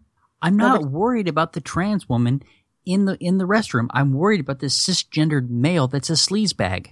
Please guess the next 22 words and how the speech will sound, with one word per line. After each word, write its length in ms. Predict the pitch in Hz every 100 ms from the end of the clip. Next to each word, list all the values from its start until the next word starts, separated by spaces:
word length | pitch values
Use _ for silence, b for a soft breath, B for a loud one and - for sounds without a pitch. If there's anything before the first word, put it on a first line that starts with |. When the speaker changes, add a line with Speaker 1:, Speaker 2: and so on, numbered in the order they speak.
| _ -
Speaker 2:
I 120 | 262
am 240 | 247 254
worried 240 | 370 311 226
about 220 | 214 208
the 80 | 208
trans 480 | - 233 226 208 185
woman 480 | 226 262 175 175 - 220
i-, 200 | 220 - 220
who's 260 | 196 214 202
forced 340 | - 196 196 -
to 80 |
use 140 | 185 180
a 40 |
men's 320 | 170 180 277
restroom. 380 | - - - -
Speaker 1:
I, 280 | 107 110 113
I'm 320 | 113 110 127 123
worried 260 | 139 139
about 220 | 135 127
that 180 | 131 127
person 280 | - 113 113
too. 260 | - 87